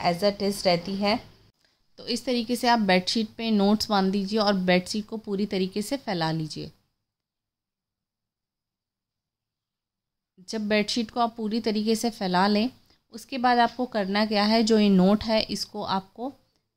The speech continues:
मैट्रेस के नीचे लगाना है इस तरीके से। मैट्रेस के नीचे लगाने में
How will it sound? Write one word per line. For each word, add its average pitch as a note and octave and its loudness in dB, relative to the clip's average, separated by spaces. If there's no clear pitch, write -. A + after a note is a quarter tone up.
मैट्रेस F#3 -6
के F4 -8
नीचे G3 -2
लगाना D#3+ 0
है E3 -2
इस - -10
तरीके D#3+ -18
से। D3+ -18
मैट्रेस F#3+ -8
के A#3 -8
नीचे A3 2
लगाने G#3 4
में A#3 2